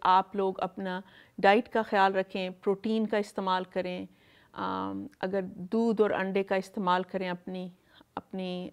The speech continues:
अ, खुराक में, और विटामिन डी, विटामिन के, अ, इनका, इनका इस्तेमाल करें, अ, और एक्सरसाइज, ये सारी वो चीज़ें, mostly चीज़ें हम बग़ैर किसी, अम, अ, अ, मुश्किल के कर सकते हैं, क्योंकि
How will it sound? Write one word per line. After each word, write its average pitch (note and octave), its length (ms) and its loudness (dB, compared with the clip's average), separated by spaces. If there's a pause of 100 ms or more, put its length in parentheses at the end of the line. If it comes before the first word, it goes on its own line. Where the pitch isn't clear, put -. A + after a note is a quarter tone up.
अ, - 120 -8
खुराक F#3 720 0
में, F3+ 140 -6 (380)
और F3+ 400 0
विटामिन F#3 520 -2
डी, F#3+ 260 -4
विटामिन F3 460 -2
के, F3+ 360 -2 (500)
अ, F3 200 -4 (100)
इनका, F#3+ 340 -2 (600)
इनका G3 300 -2
इस्तेमाल F#3 480 -4
करें, F3+ 340 -4 (380)
अ, - 40 -6
और F3+ 460 -4
एक्सरसाइज, F#3+ 760 -2 (280)
ये C#4+ 80 2
सारी C#4+ 320 6
वो B3 160 2
चीज़ें, A3+ 360 -2
mostly G#3 460 -2
चीज़ें G3 280 -4
हम F#3+ 360 -6
बग़ैर F#3 360 2
किसी, F#3 460 -6 (380)
अम, F3+ 540 -6 (340)
अ, - 40 -10
अ, F3 500 -6 (480)
मुश्किल G3+ 360 -2
के G3 140 -4
कर F3+ 160 -4
सकते - 360 -10
हैं, F3 220 -6
क्योंकि G3 340 -4